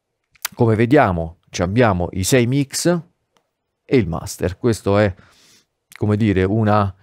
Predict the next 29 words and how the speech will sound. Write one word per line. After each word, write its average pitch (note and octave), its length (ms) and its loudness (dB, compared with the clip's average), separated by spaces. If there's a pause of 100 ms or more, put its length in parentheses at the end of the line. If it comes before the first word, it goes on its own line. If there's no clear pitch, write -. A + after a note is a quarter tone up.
(360)
eh, E2+ 720 -4 (140)
configurazione G#2 720 -2
standard F#2+ 640 0
da G#2+ 380 2
live, F2 280 -6
quindi F2+ 240 -8
sei G2+ 260 0
monitor G2+ 640 -2 (100)
e, G2+ 340 0
eh, D#2+ 380 -8
un G2 240 -4
P G#2+ 420 0
A, B2+ 60 -18 (320)
ma C3+ 140 2
volendo F#2+ 500 0
possiamo F#2 580 -4 (320)
chiaramente G2+ 500 -2
andare F#2+ 280 0
a F2+ 60 0
decidere, F2+ 720 -4 (760)
eh, D#2+ 340 -12
di - 680 -8
inserire F#2+ 600 -2
qualsiasi G2 500 -2
altro G2 360 0
tipo F2+ 320 -10
di, F2+ 240 -8
di F#2 100 -10
risorsa, G#2 720 -4